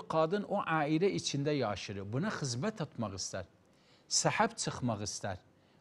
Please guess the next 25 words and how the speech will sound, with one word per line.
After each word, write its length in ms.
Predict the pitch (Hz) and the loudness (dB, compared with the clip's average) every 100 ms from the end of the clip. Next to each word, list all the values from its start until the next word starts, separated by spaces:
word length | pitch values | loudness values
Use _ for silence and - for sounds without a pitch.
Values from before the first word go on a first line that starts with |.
| _ | _
Uşaqlara 520 | 135 - 151 135 156 208 | -6 0 0 2 2 4
maqayət 560 | 185 - 160 202 208 147 | 2 2 2 0 0 0
olmaq 220 | 120 107 | 0 0
istər. 340 | 104 - 101 - _ - - - | -4 -2 -4 -6 _ -20 -20 -6
Hani 200 | 110 120 | -4 -2
uşaqların 640 | - 120 123 123 151 143 | -2 0 0 0 0 4
dayısı, 640 | 123 120 117 - 147 175 - | 6 6 4 2 0 -2 -2
dayızası. 640 | 110 104 104 101 - 101 - | 0 0 0 0 0 -4 -4
Av 180 | 160 180 - | 0 0 0
ammi 440 | 131 135 131 156 190 - | 2 2 2 0 0 2
ətə, 400 | 202 - 208 123 - _ _ _ | 2 4 2 2 -6 _ _ _
av 180 | - 208 185 | 2 4 6
dədə, 400 | 151 139 143 120 | 6 8 8 8
hani 200 | 117 127 - | 6 4 2
qoca, 320 | 135 120 185 | 2 6 6
av 180 | 185 185 | 6 4
həbə. 480 | - 180 156 104 - | 4 6 6 4 0
Bunlara 340 | 135 147 147 | 4 6 4
istər 340 | 202 165 - 208 | 2 -2 -2 -2
maqayət 580 | 196 151 175 151 185 220 | 0 -2 0 -2 -2 0
olunsun. 600 | 208 147 117 - 165 127 - _ _ _ _ - - | 0 0 -4 -4 -4 -4 -10 _ _ _ _ -16 -6
Uşaqlar 600 | 147 147 120 123 196 185 - _ _ _ | -2 2 2 2 2 2 -2 _ _ _
sizi 300 | - - 135 | -8 -2 0
o 60 | 214 | 2
cigərinizdir. 920 | 156 123 107 110 110 117 175 139 113 | 2 0 2 2 2 0 -2 -4 -6